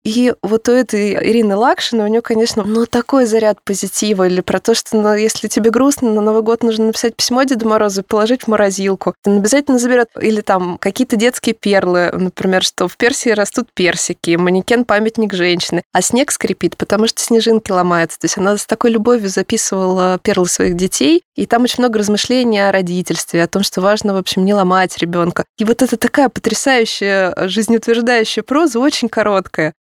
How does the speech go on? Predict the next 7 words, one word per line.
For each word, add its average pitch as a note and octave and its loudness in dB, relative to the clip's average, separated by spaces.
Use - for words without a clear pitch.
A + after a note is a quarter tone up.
Таким D#4+ 2
позитивом G3 0
заряжает, E3 0
просто G3+ -2
неимоверно. F3+ 0
Очень G3 0
рекомендую. D#3+ 0